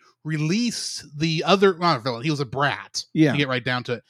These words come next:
Speaker 1: He was a brat that released all the villains because he threw a tantrum,
Speaker 2: Hmm.
Speaker 1: which included his father, though he didn't know it was his father,
Speaker 2: Hmm.
Speaker 1: Garmadon.
Speaker 2: Yeah.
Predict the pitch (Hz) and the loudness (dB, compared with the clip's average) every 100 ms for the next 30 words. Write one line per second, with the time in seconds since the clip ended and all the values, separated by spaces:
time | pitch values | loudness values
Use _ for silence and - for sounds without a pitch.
0 | _ _ _ 190 247 233 202 175 156 165 | _ _ _ -2 0 2 6 6 4 -2
1 | 151 147 165 254 - - - 196 240 208 | 0 0 0 0 -4 -8 -2 0 2 2
2 | 202 196 170 156 - 170 156 160 - 202 | 0 0 -6 -12 -6 -4 -4 -8 -4 -2
3 | 190 - 190 170 - 117 135 - _ - | -2 0 -2 -2 -2 -4 -6 -14 _ -2
4 | 160 117 - - 180 190 175 - 214 214 | 0 0 -4 0 0 0 -2 4 4 8
5 | 202 170 - _ 190 - 220 208 151 151 | 6 4 -8 _ 2 4 4 6 6 4
6 | 135 127 117 135 147 220 160 120 107 104 | 2 0 -4 -8 2 4 4 2 -8 -10
7 | 98 110 101 123 127 214 214 117 101 98 | -10 -8 -6 -2 6 6 6 2 -2 -4
8 | 156 151 139 95 | -6 -4 -6 -6